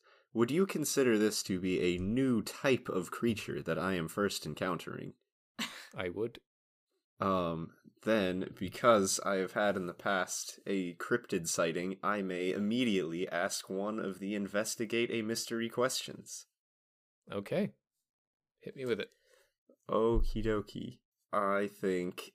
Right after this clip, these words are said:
Speaker 1: I would like to know what is being concealed here is definitely the, uh, the, the one that I would like to know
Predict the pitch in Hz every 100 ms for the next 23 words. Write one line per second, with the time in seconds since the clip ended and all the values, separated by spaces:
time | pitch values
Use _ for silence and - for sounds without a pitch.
0 | - 90 87 87 87 87 85 - 85 85
1 | 80 82 82 90 - - 90 85 85 -
2 | 85 - 85 82 - 76 78 80 - 76
3 | 76 - 78 80 82 80 - 82 - 85
4 | 139 - - - - 78 - 80 80 78
5 | 76 67 69 80 - 69 - - -